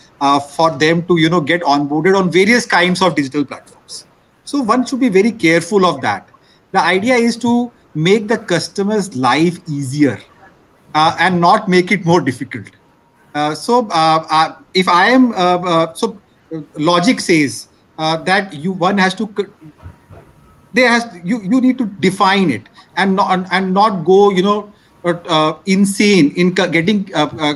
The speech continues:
uh, communication, uh, n-, frequency of communication with the customers. So, uh, it is a, you know, so I don't know whether I've answered you or not, but it is a, a, it is a function, it is a fine balance of what kind of strategy one wants to adopt.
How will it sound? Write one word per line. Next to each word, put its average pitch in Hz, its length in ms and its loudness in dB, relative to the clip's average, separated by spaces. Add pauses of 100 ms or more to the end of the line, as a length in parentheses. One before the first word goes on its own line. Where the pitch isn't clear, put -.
uh, 143 220 -4
communication, 185 920 2 (380)
uh, 143 220 0
n-, 151 280 -4
frequency 196 560 2
of 226 120 2
communication 175 500 0
with 160 80 2
the 143 100 -2
customers. 104 540 -12 (320)
So, 240 260 0 (400)
uh, 175 140 0 (100)
it 208 120 -4
is 240 240 4
a, 190 40 -2
you 226 60 2
know, - 240 -2 (140)
so 165 100 -2
I 180 180 0
don't 214 120 2
know 220 60 0
whether 202 200 2
I've 180 160 4
answered 165 420 0
you 185 140 2
or 180 80 0
not, 185 320 0 (240)
but 196 180 -2
it 208 160 -4
is 226 120 2
a, 208 180 -6
a, 180 240 -2
it 190 160 -2
is 226 120 -2
a 226 100 0
function, 185 440 -2
it 196 120 -4
is 226 80 0
a 196 40 -4
fine 208 360 0
balance 160 520 0 (220)
of 147 80 -10
what 185 160 0
kind 202 140 0
of - 40 -2
strategy 175 460 0
one 160 240 0
wants 135 220 -2
to - 160 -4
adopt. - 240 -10